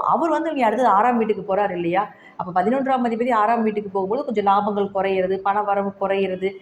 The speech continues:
இதெல்லாம் உண்டு. ஆனா வேலை, எதிர்பார்த்த வேலை கிடைக்கும் அப்படிங்கிறதுல மாற்றம் இல்லை. ஆனால் இந்த சூரியன் பதினாலாம் தேதி வரைக்கும் இருக்கிற வரைக்கும் கொஞ்சம் ஜாக்பாட் மாதம்னு நம்ம எடுத்துக்கலாம். பதினாலாம் தேதிக்கு மேலதான் அங்க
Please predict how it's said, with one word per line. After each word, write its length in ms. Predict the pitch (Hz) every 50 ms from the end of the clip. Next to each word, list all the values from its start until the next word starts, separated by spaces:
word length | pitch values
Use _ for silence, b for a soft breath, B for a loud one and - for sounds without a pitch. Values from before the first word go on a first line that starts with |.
| B B B B
இதெல்லாம் 480 | 220 214 220 220 220 220 240 262 262 233 208
உண்டு. 220 | 208 220 220 247 -
ஆனா 180 | - 202 220 220
வேலை, 360 | 202 190 208 240 277 302 359 370
எதிர்பார்த்த 480 | 269 214 226 226 226 233 226 226 202 190 202
வேலை 160 | 226 254 247
கிடைக்கும் 340 | - 202 196 190 196 220 208 190
அப்படிங்கிறதுல 360 | 180 185 180 180 185 240 247
மாற்றம் 360 | 226 202 196 202 - 185 175
இல்லை. 160 | 170 170 - -
ஆனால் 440 | 165 170 170 170 170 180 180 165 - B B B B B B -
இந்த 220 | 196 196 180 175
சூரியன் 540 | 170 - - 214 220 226 220 208 226 285 339 - -
பதினாலாம் 520 | - 180 190 208 233 233 233 233 226 220 208
தேதி 260 | 208 202 196 196 175
வரைக்கும் 380 | 180 185 202 - 277 247 208 190
இருக்கிற 260 | 196 208 208 220 202
வரைக்கும் 380 | 185 180 170 170 170 269 339 339
கொஞ்சம் 200 | 359 240 214 190 214
ஜாக்பாட் 440 | 214 208 208 208 214 214 214 214 190
மாதம்னு 300 | 185 175 180 208 240 -
நம்ம 160 | 226 196 190 185
எடுத்துக்கலாம். 400 | 190 190 - - 165 151 - 151
பதினாலாம் 460 | 151 180 208 220 226 233 233 226 220
தேதிக்கு 240 | 220 202 180 175 175
மேலதான் 280 | 175 190 240 269 240 202
அங்க 120 | 190